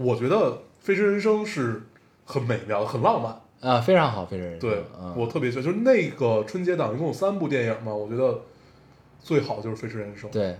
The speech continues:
Speaker 1: 真的太棒了。
Speaker 2: 但是，但是票房最差的就是《飞驰人生》。
Speaker 1: 啊。剩下俩是什么来着？一个是，也是沈腾，沈腾跟黄渤那个，
Speaker 2: 那叫
Speaker 1: 拍的宁浩的那个。
Speaker 2: 叫什么来着？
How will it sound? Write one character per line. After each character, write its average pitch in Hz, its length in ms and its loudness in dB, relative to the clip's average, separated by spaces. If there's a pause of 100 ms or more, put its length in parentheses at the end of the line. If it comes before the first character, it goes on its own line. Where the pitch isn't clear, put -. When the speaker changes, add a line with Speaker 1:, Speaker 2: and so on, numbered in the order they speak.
(160)
Speaker 1:
真 131 100 -6
的 123 80 -4
太 143 140 4
棒 139 140 8
了。 - 0 -
Speaker 2:
但 131 100 4
是， - 140 -10
但 147 100 6
是 135 60 2
票 135 160 2
房 123 120 4
最 139 140 4
差 135 220 0
的 95 60 -2
就 101 60 -4
是 98 80 -4
《飞 95 120 -8
驰 113 80 -6
人 95 180 -4
生》。 87 140 -14
Speaker 1:
啊。 87 40 -20 (380)
剩 220 140 0
下 175 80 4
俩 113 180 2
是 110 80 -6
什 110 120 -8
么 120 100 -4
来 143 140 0
着？ 113 200 -2 (100)
一 123 120 -8
个 139 120 0
是， 110 480 -4 (560)
也 113 220 -2
是 147 420 4
沈 113 160 -4
腾， 107 240 0
沈 117 120 -6
腾 131 100 0
跟 190 80 0
黄 180 140 2
渤 131 260 2
那 185 140 0
个， 113 180 -2 (140)
Speaker 2:
那 120 100 -12
叫 - 0 -
Speaker 1:
拍 156 140 0
的 123 220 4
宁 120 180 -4
浩 165 260 0
的 110 80 -4
那 - 0 -
个。 110 80 -6
Speaker 2:
叫 104 80 -6
什 104 60 -8
么 - 20 -8
来 - 60 -
着？ - 20 -18